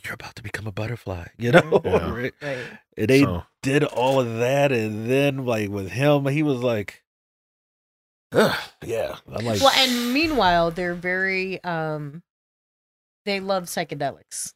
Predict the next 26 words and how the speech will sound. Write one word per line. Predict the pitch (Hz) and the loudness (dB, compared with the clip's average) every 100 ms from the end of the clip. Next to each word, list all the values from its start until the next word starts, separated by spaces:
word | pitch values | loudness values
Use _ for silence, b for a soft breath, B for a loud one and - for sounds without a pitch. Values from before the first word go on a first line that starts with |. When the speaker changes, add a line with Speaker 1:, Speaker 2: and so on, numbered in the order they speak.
| _ | _
Speaker 2:
They're | 202 | -8
giving | 190 208 196 196 | -4 -4 -4 -6
people | 202 - 175 | -8 -6 -4
mushrooms | 170 170 - 180 175 175 175 180 - | -4 -4 -8 -8 -6 -6 -8 -10 -10
in | 151 143 143 | -10 -10 -10
tea. | - 269 240 233 226 220 220 220 _ _ _ - | -8 -6 -4 -4 -4 -6 -8 -10 _ _ _ -10
Uh, | 151 143 147 | -6 -4 -4
they're | 151 160 | -6 -8
g-, | 160 156 | -8 -10
having | 170 156 156 | -4 -4 -6
people | - 160 147 | -12 -12 -12
just | - - | -14 -8
take | 247 233 | -2 0
Speaker 1:
Yeah. | 202 233 226 226 | 2 2 2 0
Speaker 2:
'em. | 220 - b - | -4 -8 b -8
Like, | 196 - | -4 4
everything | 220 226 226 233 202 190 | 4 4 -2 -6 -6 -6
is | 180 175 | -6 -6
very | 170 180 175 | -4 -2 -4
much | 175 160 - 190 | -4 -4 -6 -10
based | 156 151 151 - | -4 -4 -6 -10
on | 156 151 | -8 -8
these, | 151 151 143 - - _ _ _ _ 185 | -8 -8 -8 -10 -12 _ _ _ _ -2
uh, | 170 170 - | -2 -4 -6
removing | 196 214 208 202 196 170 | -4 0 0 -2 -4 -6
inhibitions, | 156 147 117 - - _ - - - | -6 -8 -10 -12 -16 _ -16 -12 -12